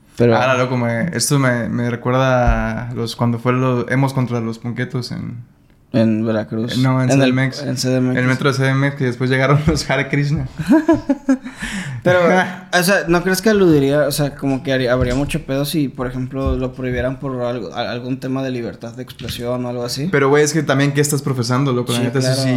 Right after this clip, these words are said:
Speaker 2: sí, yo creo que sí, no.
Speaker 1: Sí,
Speaker 2: Sí
Speaker 1: no,
Speaker 2: se
Speaker 1: güey.
Speaker 2: debe,
Speaker 1: No,
Speaker 2: sí
Speaker 1: por
Speaker 2: se
Speaker 1: ejemplo,
Speaker 2: debe.
Speaker 1: o sea, eso sí yo creo que sí se debe de censurar.
Speaker 2: Sí, definitivamente, porque, pues, son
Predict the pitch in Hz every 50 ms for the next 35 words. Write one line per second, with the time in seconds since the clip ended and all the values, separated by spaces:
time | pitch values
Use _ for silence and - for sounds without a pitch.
0 | 127 123 120 120 - 127 127 127 127 - 135 123 120 120 117 120 120 135 - -
1 | - 135 135 135 135 135 131 127 127 135 123 123 123 123 123 120 135 147 175 208
2 | 208 175 170 156 - 165 123 123 120 - 151 147 151 135 156 143 139 131 135 135
3 | 156 156 151 170 165 156 156 160 151 143 147 139 143 135 147 139 135 135 135 131
4 | 131 131 - 127 127 127 120 117 120 131 - - - - - - 147 139 139 135
5 | 139 139 143 143 143 143 151 160 170 180 165 139 127 123 123 - - 120 120 117
6 | - - - - - - - - _ - - - _ _ - - - - - 139
7 | 135 135 127 - -